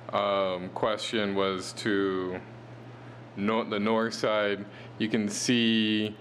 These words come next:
why, why did we not just ang-, where the, goes the landscape, uh, gravel in, for, on the north side that, that has,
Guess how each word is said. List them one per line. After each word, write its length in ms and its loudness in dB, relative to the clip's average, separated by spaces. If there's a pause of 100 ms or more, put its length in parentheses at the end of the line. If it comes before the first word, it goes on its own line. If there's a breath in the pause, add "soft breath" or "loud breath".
(460 loud breath)
why, 360 2
why 220 2
did 200 2
we 600 4
not 280 0
just 340 0
ang-, 360 0
where 280 4
the, 340 2
goes 240 2
the 80 -8
landscape, 840 0 (120)
uh, 180 0
gravel 640 0 (220)
in, 160 -4 (340)
for, 400 0 (140)
on 180 0
the 80 0
north 280 2
side 240 0
that, 300 0
that 180 0
has, 340 -2